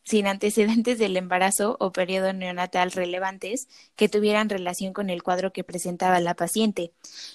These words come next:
Cinco días antes de que llegara a urgencias con nosotros, presentó tos seca y te-, y presentaba mucosas inflamadas, por lo que en ese entonces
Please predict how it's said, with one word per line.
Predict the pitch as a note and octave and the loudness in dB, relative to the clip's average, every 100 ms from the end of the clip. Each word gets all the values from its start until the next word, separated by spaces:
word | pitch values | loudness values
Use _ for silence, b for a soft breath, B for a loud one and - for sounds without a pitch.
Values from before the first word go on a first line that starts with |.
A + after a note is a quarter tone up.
| B - | B 2
Cinco | B3 B3+ D4+ | 4 4 4
días | D4 B3 A#3+ | 2 2 2
antes | A3 G#3+ A3+ | -2 -2 -2
de | G3+ | -4
que | - F#3 | -4 -6
llegara | F#3 F#3 F#3 F#3+ F#3+ F#3+ | -4 2 2 4 4 2
a | - | -2
urgencias | F3 F#3 F#3+ G3 G3 | -8 -8 -8 -6 -6
con | - F#3+ | -8 -8
nosotros, | G3+ A#3+ A3+ G3+ F#3 C4+ - b b b _ | -6 -4 -4 -2 -2 -2 -8 b b b _
presentó | G#3 G3+ G3+ G3+ G3+ G3+ | 0 0 -2 -2 -4 -4
tos | - G#3+ | -4 -2
seca | A3+ A3 - A3 D#4 - _ - | 0 0 2 2 0 -4 _ -8
y | G3 | -4
te-, | G3 G3 - | -4 -6 -6
y | G3+ G3 F#3+ F#3+ | -4 -2 -4 -4
presentaba | F#3 F#3 F#3+ F#3+ G3 | -2 0 2 6 6
mucosas | G3+ F3+ F#3+ F#3+ F#3 | 4 -2 -6 -6 -10
inflamadas, | F3+ F3+ F3 G3 F#3 E3 - B B _ | -6 -4 -2 0 0 -4 -10 B B _
por | G#3 | 0
lo | G3+ G3 | 2 2
que | G3 | 0
en | G3 | -4
ese | G3+ A3 | -2 0
entonces | A3+ A3+ A#3 A3 G#3+ B3 | -2 -2 -2 0 -2 -2